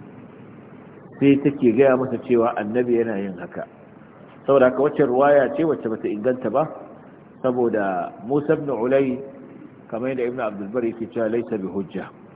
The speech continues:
Saboda haka hadisai ne, hadisi ne wanda bai tabbata ba. Hakanan zakara Sa'ad ibn Ibrahim an Amir ibn Sa'ad an abihi qala, "Kana Ibrahim khali-, kana Ibrahim khalilullah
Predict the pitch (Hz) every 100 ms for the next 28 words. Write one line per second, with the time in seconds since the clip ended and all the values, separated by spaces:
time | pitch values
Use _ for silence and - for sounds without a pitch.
0 | - - - - - - 127 120 123 110
1 | 98 101 - 135 131 131 123 107 123 127
2 | 120 135 131 110 98 - 92 - - 82
3 | - - - - - - - - - -
4 | - - - - - - - - - -
5 | 151 160 156 151 151 156 - 127 143 160
6 | 156 156 143 151 147 135 135 131 139 139
7 | 135 120 151 143 139 127 - 131 98 -
8 | 131 143 120 123 110 - 127 123 104 -
9 | 156 156 127 127 127 127 143 139 - 123
10 | 131 135 - 143 160 156 127 123 123 127
11 | 139 135 107 120 143 135 120 120